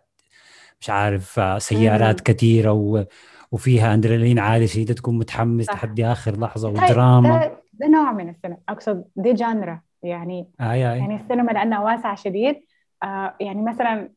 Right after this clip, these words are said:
Speaker 2: أنا بحب أفلام الأكشن، يعني a good action movie صراحة gets me شيء، يعني بنبسط.
Speaker 1: مم.
Speaker 2: لكن ده ما كتار. آه، بحس إنه الناس،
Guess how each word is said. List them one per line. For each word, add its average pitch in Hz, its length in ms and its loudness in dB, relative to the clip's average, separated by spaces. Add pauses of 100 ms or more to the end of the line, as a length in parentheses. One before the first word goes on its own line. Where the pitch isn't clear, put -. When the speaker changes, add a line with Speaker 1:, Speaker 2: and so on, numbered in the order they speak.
Speaker 2:
أنا 262 100 2
بحب 285 200 -2
أفلام 220 280 -2
الأكشن، 170 380 -12 (480)
يعني 202 260 -8
a 202 60 -6 (160)
good 254 100 6
action 233 340 -8
movie 220 460 -4
صراحة 202 340 -6 (140)
gets 190 220 -8
me 170 40 -6
شيء، 175 260 -12
يعني 175 120 -8
بنبسط. 180 340 -6 (640)
Speaker 1:
مم. 208 80 -8
Speaker 2:
لكن 254 520 0
ده 247 140 0
ما 226 340 -2
كتار. - 440 -8 (600)
آه، 190 280 -8
بحس 202 480 -6
إنه 214 280 -2
الناس، 220 360 -6